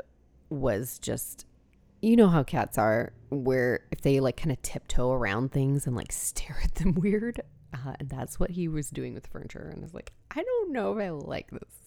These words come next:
This is really weird." <laughs> And so then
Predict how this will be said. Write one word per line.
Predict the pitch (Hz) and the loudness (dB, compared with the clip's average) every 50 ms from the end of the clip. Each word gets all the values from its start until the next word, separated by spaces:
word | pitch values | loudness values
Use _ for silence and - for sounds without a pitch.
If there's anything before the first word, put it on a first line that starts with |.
| - - | -20 -18
This | - 247 | -18 -18
is | 277 - _ - | -18 -18 _ -8
really | 302 269 269 254 | -6 -6 -4 -4
weird." | 220 151 113 - - - - - | -4 -6 -8 -8 -10 -14 -16 -20
<laughs> | - - - - - - - - - - - - - - - - _ _ _ _ - - - - - - | -20 -20 -20 -20 -20 -20 -20 -20 -20 -20 -20 -20 -20 -20 -20 -20 _ _ _ _ -8 -6 -4 -4 -2 -2
And | 220 - - | -4 -4 -4
so | - - - 156 135 - 135 139 | -6 -6 -6 -6 -8 -8 -10 -12
then | 143 139 147 151 185 254 415 359 180 127 101 95 104 127 170 214 254 | -12 -12 -6 0 0 2 2 2 0 -2 -2 -4 -4 -4 -4 -4 -6